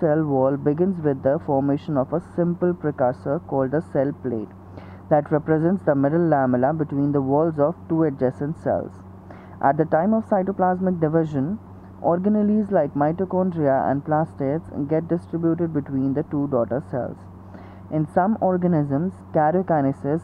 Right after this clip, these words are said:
is not followed by cytokinesis, as a result of which multinucleate condition arises, leading to the formation of syncytium. Example,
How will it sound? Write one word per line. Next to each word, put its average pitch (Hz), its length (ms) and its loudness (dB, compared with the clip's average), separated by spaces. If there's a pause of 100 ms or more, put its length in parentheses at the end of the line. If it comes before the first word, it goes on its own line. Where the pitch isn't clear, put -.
(140)
is 147 140 -4
not 160 340 0
followed 139 440 2
by 135 200 2
cytokinesis, 131 1000 -2 (500)
as 139 200 0
a 143 80 2
result 147 420 0
of 202 120 0 (100)
which 139 340 -4 (400)
multinucleate 175 880 0
condition 135 680 -2 (300)
arises, 156 560 2 (240)
leading 165 420 2
to 175 100 2
the 175 120 0
formation 147 540 0
of 170 180 0 (240)
syncytium. 127 720 -2 (160)
Example, 143 640 0